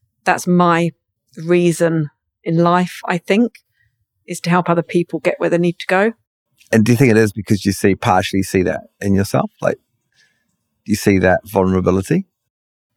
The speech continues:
Speaker 1: Could be. Yeah. Don't know. I don't really think of it like that. I just,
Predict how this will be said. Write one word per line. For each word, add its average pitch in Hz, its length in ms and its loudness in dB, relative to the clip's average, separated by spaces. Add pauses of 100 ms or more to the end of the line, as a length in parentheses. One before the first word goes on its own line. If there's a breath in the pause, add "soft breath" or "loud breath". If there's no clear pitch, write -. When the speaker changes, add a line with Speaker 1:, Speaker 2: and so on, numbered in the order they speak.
(120)
Speaker 1:
Could - 200 -2
be. 165 220 0 (680)
Yeah. 170 200 0 (520)
Don't 196 180 0
know. 180 220 0 (1080)
I 208 60 0
don't 262 180 2
really 254 140 4
think 302 220 0
of 226 80 -4
it 170 100 0
like 170 200 -2
that. 165 180 -2
I 190 120 0
just, - 640 -6